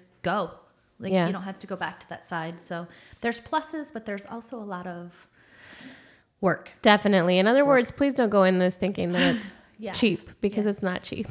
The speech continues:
Speaker 1: No. And sometimes it's sad because you just bought some, like, we've had four sets of axles on our truck. We're going on the fourth set right now. And luckily our truck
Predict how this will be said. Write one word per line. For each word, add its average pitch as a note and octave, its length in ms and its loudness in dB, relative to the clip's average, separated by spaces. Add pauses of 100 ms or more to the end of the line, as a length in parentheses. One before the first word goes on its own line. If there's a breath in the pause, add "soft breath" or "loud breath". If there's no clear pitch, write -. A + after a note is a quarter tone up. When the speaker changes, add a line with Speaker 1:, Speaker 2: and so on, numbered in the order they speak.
(140)
Speaker 1:
No. A3+ 240 -4 (480 loud breath)
And B3+ 100 -8
sometimes F4+ 380 -4
it's A3 140 -8
sad G3+ 480 -4
because G#3+ 280 -10
you A3 80 -8
just A3 240 -8
bought F#3 260 -2
some, G3 140 -10
like, G3 160 -8
we've A3+ 140 -10
had G3+ 260 -4
four G3 260 -8
sets A#3 300 -10
of A3 140 -10
axles F#3+ 600 -10
on F#3 180 -10
our F3 100 -8
truck. - 360 -14 (260)
We're G3+ 100 -4
going G3 240 -6
on F3+ 140 0
the E3+ 80 -6
fourth D#3+ 340 -10
set F3 340 -6
right D#3+ 200 -12
now. E3+ 320 -12 (600 loud breath)
And G#3 140 0
luckily G3+ 320 -2
our G3 80 -4
truck F#3+ 400 -8